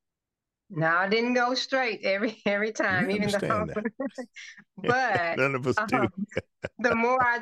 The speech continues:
Speaker 1: trusted him, <laughs> the more
Speaker 2: Right.
Speaker 1: he just showed up, the
Speaker 2: Right.
Speaker 1: more, um, I was able to figure things out without having to pay for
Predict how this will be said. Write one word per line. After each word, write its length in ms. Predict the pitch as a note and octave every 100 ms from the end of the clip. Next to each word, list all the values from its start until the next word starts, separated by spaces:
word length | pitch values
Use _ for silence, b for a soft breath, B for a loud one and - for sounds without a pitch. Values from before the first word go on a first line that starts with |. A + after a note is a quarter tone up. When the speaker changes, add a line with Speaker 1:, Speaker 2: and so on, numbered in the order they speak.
| -
Speaker 1:
trusted 680 | - B3+ C#4 - - G3+
him, 360 | G3 G#3 F#3+ A3
<laughs> 120 | A#3 G#3
the 80 |
more 280 | - G3 A3
Speaker 2:
Right. 160 | A3 A#3
Speaker 1:
he 180 | G3+ G#3
just 140 | F#3+ -
showed 440 | - G#3+ G3+ G3
up, 260 | F#3 D#3+ - -
the 80 | E3
Speaker 2:
Right. 160 | E3
Speaker 1:
more, 400 | F#3 G3 G3 F#3+ F#3+ _ _ _ -
um, 280 | F#3 F3+ F3
I 140 | - F#3
was 180 | F#3 F3+
able 280 | G3+ F#3
to 120 | F3 E3+ _
figure 280 | A3 G#3+ G3
things 440 | G3+ F#3 F3+ E3+ -
out 500 | F3+ F#3 F3 E3 - b b _
without 600 | F3 F#3 F#3 F#3 F3+ F3 - -
having 320 | E3+ F3 F#3+
to 200 | F3+ E3+ -
pay 380 | - G3+ G3+ G#3
for 580 | - F#3+ F#3 F3+ E3+